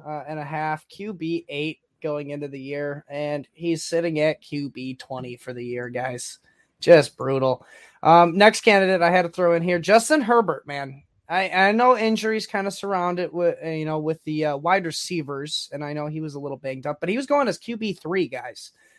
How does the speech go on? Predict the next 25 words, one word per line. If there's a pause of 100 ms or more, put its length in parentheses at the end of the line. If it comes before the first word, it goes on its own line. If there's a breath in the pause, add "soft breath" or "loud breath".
(120)
And
right
now
he's
sitting
at
Q
B
fourteen. (960)
So,
I
mean,
that's
a (180 loud breath)
big
discrepancy
in
your,
uh,
draft
value.
And
then
Matthew
Stafford.